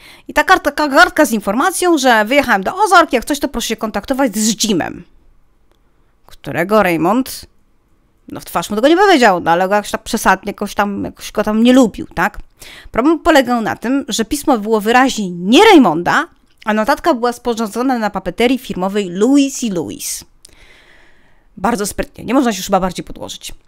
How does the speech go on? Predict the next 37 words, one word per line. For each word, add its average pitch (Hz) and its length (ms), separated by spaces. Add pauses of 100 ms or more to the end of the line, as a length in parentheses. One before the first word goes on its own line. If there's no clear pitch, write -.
(320)
Wtedy 339 300
już 453 100
policja 226 480 (380)
przekonała 233 540
się, 277 120
że 285 100
trzeba 277 180
się 262 140
wbić 285 240
do 254 100
tego 190 220
domu 190 440 (120)
i 220 100
co 277 100
za 311 100
zbieg 269 260
okoliczności, 208 760 (160)
znalazła 254 440
w - 60
tym 190 160
domu 175 220
inną 415 560
notatkę - 340
na 175 100
stoliku, 262 560 (140)
żeby, 226 440
cytuję, 233 400 (280)
"proszę 403 300
nie 302 100
przeszkadzać 247 480
do 190 100
trzynastej, 302 540
będę 226 360
spać 185 300
do 160 100
późna, 277 600
Raymond". 190 540